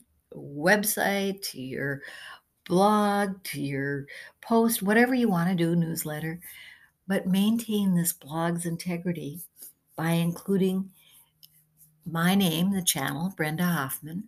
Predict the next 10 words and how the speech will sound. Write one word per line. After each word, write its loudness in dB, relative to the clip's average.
and 2
the 2
source 0
website 0
link, -6
life 0
tapestry 2
creations -4
dot -4
com. -6